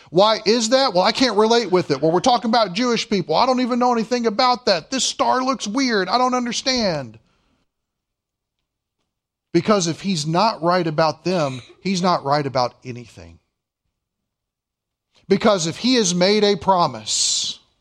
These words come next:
and especially those promises have largely come to pass. Do we have as many Jews as the stars of the sea? Or, or stars of the sky, <laughs> sands of the sea? Do we?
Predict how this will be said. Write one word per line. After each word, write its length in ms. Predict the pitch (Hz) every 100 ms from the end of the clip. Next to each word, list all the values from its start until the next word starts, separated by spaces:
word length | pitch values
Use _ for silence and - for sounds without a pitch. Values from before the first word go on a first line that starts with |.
| _ _ _ _ _ -
and 140 | - 196
especially 580 | 170 - 294 339 254 226
those 220 | 226 214
promises 600 | - 240 240 226 247 226
have 120 | 214
largely 540 | 196 208 254 220 254
come 280 | 214 240 233
to 80 | 214
pass. 600 | - 262 240 143 117 -
Do 100 | 151
we 140 | 160
have 440 | 156 185 202 214 202 _ _ _
as 140 | 127
many 260 | 139 190 180
Jews 380 | 120 156 202 180
as 140 | 151
the 80 | 135
stars 420 | - 156 170 175
of 60 | 156
the 80 | 135
sea? 400 | 160 175 208 202 _ _ _ _ -
Or, 160 | 127
or 140 | 139 147
stars 300 | 165 175 160
of 40 |
the 60 | 143
sky, 400 | - 170 214 214 - _
<laughs> 180 | _ -
sands 320 | 190 196 180
of 80 | 156
the 80 |
sea? 400 | 151 185 214 226 - 131
Do 140 | 175
we? 260 | 240 339